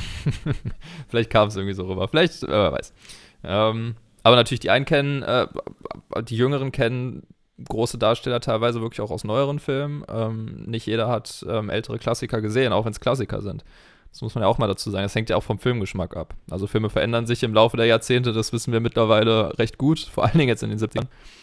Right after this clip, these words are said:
Mhm, genau. Aber, ähm, tatsächlich, wer jetzt Robert,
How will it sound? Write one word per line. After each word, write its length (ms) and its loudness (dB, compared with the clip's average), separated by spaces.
Mhm, 400 -4
genau. 200 0
Aber, 380 10
ähm, 340 2
tatsächlich, 340 2
wer 180 10
jetzt 280 4
Robert, 460 4